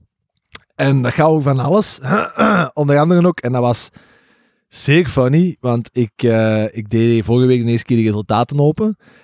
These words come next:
En ze laten bijvoorbeeld ook zien waar dat je op basis van je genetica aanleg voor hebt qua karaktereigenschappen of bepaalde angsten of geen angsten. Eh, zo stond er bijvoorbeeld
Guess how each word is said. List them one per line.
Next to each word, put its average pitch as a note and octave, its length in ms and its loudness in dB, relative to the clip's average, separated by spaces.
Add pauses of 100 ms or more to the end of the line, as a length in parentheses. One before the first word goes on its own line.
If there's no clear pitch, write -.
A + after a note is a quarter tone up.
(100)
En A2 120 -4
ze G#2 60 -4
laten A#2 160 0
bijvoorbeeld A#2 340 2
ook C#3 100 -2
zien D3+ 280 0
waar A2+ 180 0
dat A2 140 -2
je B2 120 -2
op G2 160 -12
basis B2 320 0
van C3 120 0
je A#2+ 120 0
genetica A#2+ 600 0 (100)
aanleg C3+ 420 0
voor C#3 140 0
hebt - 300 -4
qua G#2 240 -4 (320)
karaktereigenschappen D3+ 1200 -2
of A2+ 120 0
bepaalde G#2 420 -2
angsten B2 420 -2
of C3 160 -4
geen A2 260 -4
angsten. C#3+ 460 -2 (840)
Eh, G2+ 220 0
zo G2+ 100 0
stond C3+ 240 -2
er C3+ 60 -2
bijvoorbeeld A#2 640 0